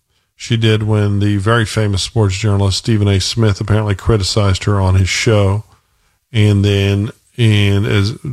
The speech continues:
finally, as the response, the crescendo of those upset by her hiring grew. Now, again, you've gotta have thick skin to be in media. Any,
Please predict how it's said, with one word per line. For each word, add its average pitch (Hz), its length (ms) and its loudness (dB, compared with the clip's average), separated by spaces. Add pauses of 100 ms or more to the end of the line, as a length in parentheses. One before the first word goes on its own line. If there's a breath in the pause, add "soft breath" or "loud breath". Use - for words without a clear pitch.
finally, 101 640 0 (400 soft breath)
as 107 600 2
the 113 280 0
response, 104 840 0
the 117 180 -2
crescendo 113 680 0
of 101 80 -2
those 101 200 0
upset 101 380 -4
by 98 160 -2
her 98 120 0
hiring 104 460 2
grew. 123 320 2 (1600)
Now, 101 300 -6 (560)
again, 117 460 -2 (1400)
you've 117 180 -2
gotta 117 180 2
have 90 140 -2
thick - 340 -4
skin 92 340 -2
to 87 80 -4
be 101 160 0
in 98 80 0
media. 120 520 -2 (680)
Any, 135 300 2